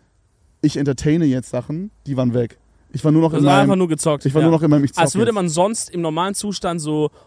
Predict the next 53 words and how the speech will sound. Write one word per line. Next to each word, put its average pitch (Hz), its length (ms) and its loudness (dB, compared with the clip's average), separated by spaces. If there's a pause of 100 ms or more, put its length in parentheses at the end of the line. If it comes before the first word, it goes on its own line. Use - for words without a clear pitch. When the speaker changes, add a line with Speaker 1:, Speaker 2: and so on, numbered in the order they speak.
Speaker 2:
offstream 175 480 -2
irgendwas 151 400 -4
zocken. - 300 -4
Man 156 100 -4
sitzt - 140 -2
Speaker 1:
Ja. 139 80 6
Speaker 2:
zum 135 60 2
Beispiel 165 160 -6
einfach 175 180 -4
nur 175 100 -4
allein 156 240 -4
am 180 60 -8
P 170 140 -10
C. 165 340 -4 (340)
Das 139 140 -2
hab 170 100 4
ich 170 80 -2
auch 175 140 -2
bei 156 160 0
so 147 260 -2
Games 170 300 -4
gemerkt, 160 400 -4
wo, 151 200 -10
wo 156 140 -6
ich 151 100 -4
so, 151 200 0 (260)
wenn 156 100 2
ich's 151 120 -4
offstream 208 340 -2
zock, 170 220 -2 (460)
macht 185 280 -4
man 185 140 2
richtig, 240 440 -6 (100)
ist 202 140 -2
man 190 140 0
so 190 140 0
viel 247 160 -2
besser 220 280 -2
und 185 120 -4
onstream 220 460 -6 (200)
sind 185 160 -2
diese 185 180 -2
ganzen 214 320 -2
anderen 208 260 0
Sachen, 151 220 -4
mit 147 100 -4
denen 143 100 -6
du 139 60 -6
beschäftigt 123 300 2
Speaker 1:
Ja, 113 60 2
ja. 113 80 2
Speaker 2:
bist, 117 140 0
ne? 147 120 -4